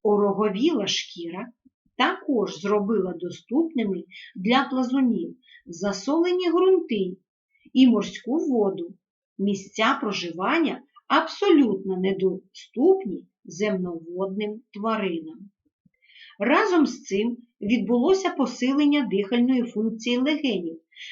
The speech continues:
за рахунок ускладнення їх внутрішньої будови і заміни глоткового дихання дихальними рухами грудної клітки.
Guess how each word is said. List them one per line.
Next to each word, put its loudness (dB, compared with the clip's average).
за 4
рахунок -2
ускладнення 2
їх -8
внутрішньої -2
будови -2
і 4
заміни 2
глоткового 0
дихання -2
дихальними 2
рухами -4
грудної -4
клітки. -8